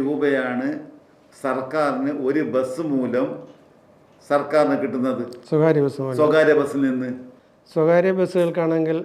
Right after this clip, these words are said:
Speaker 2: സർക്കാരിൻ്റെ നിലപാടുകൾ മൂലം സർവീസ് നട-, നിർത്തിവെക്കേണ്ടി വരുന്നു. അപ്പോൾ ഈ സാഹചര്യത്തിൽ ഇതിൽ നമുക്ക് സമൂഹത്തിന് ചലിക്കണമെങ്കിൽ വാഹനങ്ങൾ അനിവാര്യമാണ്, യാത്ര അനിവാര്യമാണ്,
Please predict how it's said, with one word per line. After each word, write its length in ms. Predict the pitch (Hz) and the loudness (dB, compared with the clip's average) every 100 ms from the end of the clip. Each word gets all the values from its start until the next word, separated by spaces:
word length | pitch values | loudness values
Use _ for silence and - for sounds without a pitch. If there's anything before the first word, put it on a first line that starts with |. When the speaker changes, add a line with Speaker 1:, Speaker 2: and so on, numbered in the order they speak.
| - | -6
Speaker 2:
സർക്കാരിൻ്റെ 760 | 165 147 170 165 165 165 165 160 160 165 - - 156 | -6 -2 0 2 0 0 2 2 2 -2 -8 -4 0
നിലപാടുകൾ 480 | 156 160 160 160 156 151 | 2 2 2 2 0 -2
മൂലം 260 | 147 151 156 - | -2 -4 -8 -8
സർവീസ് 300 | 151 147 151 151 | -4 -2 -2 -4
നട-, 160 | 147 - 156 151 156 147 165 151 | -6 -6 -4 -4 -4 -6 -4 -2
നിർത്തിവെക്കേണ്ടി 520 | 156 160 156 151 139 | 0 0 2 0 0
വരുന്നു. 260 | 127 123 127 - - - - - _ _ 190 | -4 -8 -12 -18 -20 -20 -20 -20 _ _ 0
അപ്പോൾ 180 | 180 175 151 | 4 4 4
ഈ 40 | 175 185 | 0 2
സാഹചര്യത്തിൽ 580 | 196 185 185 175 180 156 - - - _ _ | 2 4 2 0 -4 -4 -6 -12 -20 _ _
ഇതിൽ 160 | 160 165 165 160 156 - 208 | -2 2 2 0 -2 -8 -4
നമുക്ക് 320 | 156 165 165 190 180 180 - - _ - - 180 | 0 0 2 2 2 -2 -14 -20 _ -20 -18 -4
സമൂഹത്തിന് 640 | 160 151 165 190 185 180 180 175 175 170 | 0 2 4 2 2 2 2 0 -4 -2
ചലിക്കണമെങ്കിൽ 760 | 156 165 180 175 170 143 127 120 - _ _ _ _ _ - 165 | 0 2 2 2 2 0 -4 -10 -18 _ _ _ _ _ -6 0
വാഹനങ്ങൾ 500 | 156 160 175 175 170 - - 180 | 0 2 2 2 -2 -6 -10 -6
അനിവാര്യമാണ്, 600 | 156 156 160 151 131 127 135 143 | 0 2 2 0 -4 -8 -10 -4
യാത്ര 260 | 147 151 170 160 | -2 -2 -2 -2
അനിവാര്യമാണ്, 580 | 156 151 151 147 143 | -2 -2 -2 -2 -4